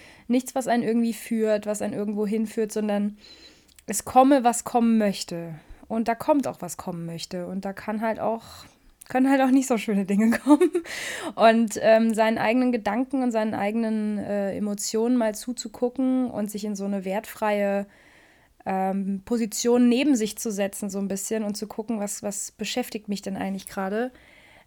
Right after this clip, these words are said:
Ähm, das macht vielen Menschen Angst. Kann ich auch verstehen. Hat mir früher auch Angst gemacht. Mittlerweile habe ich da überhaupt keine Angst mehr vor, sondern ich find's eher geil. Und es gehört zu meinem täglichen, ähm, ja,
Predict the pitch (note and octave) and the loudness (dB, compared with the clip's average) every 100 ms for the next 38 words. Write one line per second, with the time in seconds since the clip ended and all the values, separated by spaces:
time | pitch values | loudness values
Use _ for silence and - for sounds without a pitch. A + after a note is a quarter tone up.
0 | - G#3 G#3+ G#3+ G#3+ - - G#3 A3+ - | -4 -2 0 0 -2 -4 -6 -2 -2 0
1 | C4+ A#3+ A3+ A3+ - G#3+ C4+ F4+ - - | 2 4 4 2 -2 0 0 0 -6 -12
2 | - _ _ _ _ _ - - A#3 A3+ | -18 _ _ _ _ _ -6 2 4 4
3 | G#3+ G#3+ A3+ B3+ D#4+ - - A#3+ B3 A#3+ | 0 -2 2 4 2 -2 -4 0 2 2
4 | B3 A3+ A3+ C4 C4 C4 B3+ B3 A#3 A3+ | 4 4 4 0 -2 0 0 0 0 2
5 | A3 A3 A3 G#3+ G3+ D4 D#4 G3+ - G#3 | 4 4 2 0 0 6 8 6 4 -2
6 | D3+ G#3+ - G3+ G3+ G#3 G#3 G#3 F#3+ F#3+ | 0 -4 -4 -4 -2 -2 0 -2 -2 -6
7 | - G3+ - G3 F#3+ F#3 G3+ B3 C#4+ _ | -6 -6 -4 -4 -4 -2 0 0 0 _
8 | - - - - - - G#3+ G3+ - G#3+ | -20 -20 -20 -20 -20 -6 -4 -4 -4 -2
9 | G#3+ A3 G#3+ G#3 G#3 G#3 A3 G#3+ G#3 G#3+ | 0 0 -2 0 -2 -2 -4 -4 -4 -2
10 | G3+ G3 F#3+ _ _ _ _ _ _ - | -2 -2 -6 _ _ _ _ _ _ -18
11 | - A3 G3 G3 G3 F#3+ F#3+ - _ _ | -10 -4 -2 -2 -2 -2 -6 -10 _ _
12 | _ _ _ _ G#3 F#3 F3 | _ _ _ _ -6 -4 -6